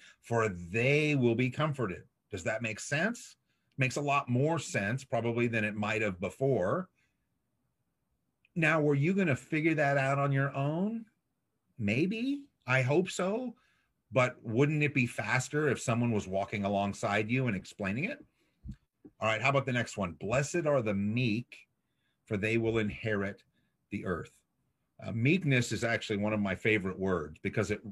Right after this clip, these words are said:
it really means power under control, okay? Um, so blessed are those who control their power and only use it for godly purposes.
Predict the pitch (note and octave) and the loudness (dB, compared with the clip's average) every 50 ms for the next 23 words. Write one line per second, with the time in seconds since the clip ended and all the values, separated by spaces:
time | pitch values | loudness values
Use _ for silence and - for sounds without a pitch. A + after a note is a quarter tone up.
0 | - - _ _ _ - B2 A#2+ A#2 A#2 C3 D3 D#3+ D#3+ D3 C3+ B2 A2+ G#2 G2+ | -16 -16 _ _ _ -2 -2 -2 0 2 0 2 2 2 2 4 4 4 4 2
1 | G2 F#2+ - - _ - - _ _ _ _ - - - C#3 C#3 C#3 C#3 C3+ C3 | 0 0 -4 -8 _ -20 -20 _ _ _ _ -14 -10 -6 -2 0 2 2 4 4
2 | B2 A2+ A2 - - A#2 A2+ A2+ G2+ A2 G#2+ G2+ - - F#2 E2 - - F2+ F2+ | 2 2 0 -2 -2 -2 -2 0 0 0 -2 -2 -2 -6 -8 -8 -8 -8 -4 -4
3 | E2+ D#2 C#2 - - - _ _ _ _ _ _ _ _ _ _ _ _ _ _ | -4 -4 -6 -10 -14 -20 _ _ _ _ _ _ _ _ _ _ _ _ _ _
4 | _ _ _ _ - - - - F2+ F2 F#2 G2 G#2 G#2 _ _ _ _ _ _ | _ _ _ _ -20 -14 -8 -4 -2 -2 0 -2 -4 -6 _ _ _ _ _ _
5 | _ _ _ _ _ _ _ - F#2 F#2+ F#2 F#2 F2+ F2+ E2 D#2+ D2+ - - - | _ _ _ _ _ _ _ -6 -4 -2 0 0 0 0 -2 -4 -8 -10 -12 -4
6 | - B2+ A2 G#2+ F2+ F#2+ G2 G#2+ A#2+ D3 C#3+ - F#3+ F3 E3+ C#3+ C#3 B2+ A2 A#2 | 0 2 2 2 0 -2 0 0 2 2 2 0 0 0 2 4 4 4 4 4
7 | G#2+ G2+ G2 G2+ G#2 G2+ - - B2+ A#2 A#2 - - B2 G#2+ G#2 - - - C3+ | 2 4 4 2 2 0 0 2 2 2 2 2 -2 -2 -2 -2 -6 -8 -6 -2
8 | C3+ C#3 D3 D#3 D#3+ E3 D#3 B2+ B2+ B2+ A#2+ A#2+ A#2 A2+ - - - A#2+ A#2+ A#2+ | 0 2 4 4 2 2 0 2 0 2 2 2 0 0 -2 -6 -4 0 2 2
9 | A2+ G2+ F2 E2 E2 F2 F2 - - - - - - A2+ A#2+ B2 B2 C3+ C#3+ D#3+ | 4 2 2 0 0 -4 -6 -8 -16 -20 -20 -14 -2 0 0 0 2 4 4 4
10 | F3 F#3 G3 A3 A3 G#3 G#3 F3+ C#3+ A2+ G#2+ G#2 G#2 - - A2+ F#2 A2 G#2 G#2+ | 4 4 4 4 4 4 4 4 4 4 4 0 -2 0 -4 -4 -2 -2 0 0
11 | G#2+ G2+ A2+ A2+ A2 - A2 G2 - F#2 E2 - - - - - - | 0 0 0 -2 -2 -4 -6 -4 -4 -8 -10 -10 -12 -16 -16 -20 -20